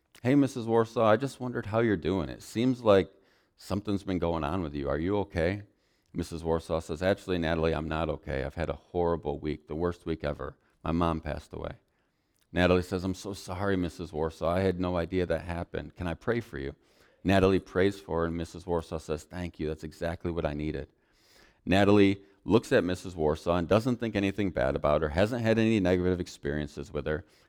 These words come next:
She can learn the information she's trying to learn in school. She takes her test. She does fine.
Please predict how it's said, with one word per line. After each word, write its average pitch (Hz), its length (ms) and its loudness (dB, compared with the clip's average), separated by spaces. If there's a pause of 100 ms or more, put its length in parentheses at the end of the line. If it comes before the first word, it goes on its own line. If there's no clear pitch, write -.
She - 180 -6
can 85 240 0
learn 107 220 4
the 110 220 2
information 98 600 -2
she's - 180 -8
trying 92 240 -2
to 98 60 4
learn 95 220 2
in 104 80 -2
school. 78 360 -4
She - 160 -10
takes 110 280 0
her 117 100 -6
test. 82 300 -2
She 90 120 -8
does 110 280 2
fine. 80 400 -2